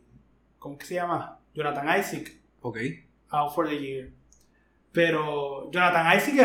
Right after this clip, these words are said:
Speaker 1: es uno que yo siempre que he, he creído, todavía tiene tiempo, que todavía está joven, pero yo siempre he creído que se va a hacer una bestia en la N B A si está saludable, pero siempre está lastimado.
Speaker 2: Sí.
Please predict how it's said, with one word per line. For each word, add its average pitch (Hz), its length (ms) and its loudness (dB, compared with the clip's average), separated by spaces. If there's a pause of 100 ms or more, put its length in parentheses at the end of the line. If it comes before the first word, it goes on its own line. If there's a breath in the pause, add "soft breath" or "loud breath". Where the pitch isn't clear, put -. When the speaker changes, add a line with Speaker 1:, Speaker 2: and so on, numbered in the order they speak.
Speaker 1:
es 156 120 -2
uno 139 400 -4
que 143 180 -6
yo 147 120 -2
siempre 170 360 0
que 156 80 0 (120)
he, 151 300 -4
he 156 40 -8
creído, 147 540 -6 (280)
todavía 147 260 -2
tiene 190 160 0
tiempo, 160 320 0
que 131 60 -4
todavía 139 240 -10
está 151 140 -14
joven, 156 380 -10 (680)
pero 147 160 -6
yo 139 100 -2
siempre 151 240 0
he 170 40 4
creído 170 220 6
que 151 80 0
se - 100 -8
va 147 40 -2
a 147 40 -4
hacer 160 120 -2
una 143 240 -4
bestia 147 400 -4
en 139 80 -2
la 151 60 -2
N 151 100 -6
B 143 80 -8
A 143 720 -8 (100)
si - 320 -12
está - 280 -8
saludable, 143 580 0
pero 143 140 -2
siempre 147 240 -4
está 160 120 -2
lastimado. 135 400 -6 (200)
Speaker 2:
Sí. - 420 -8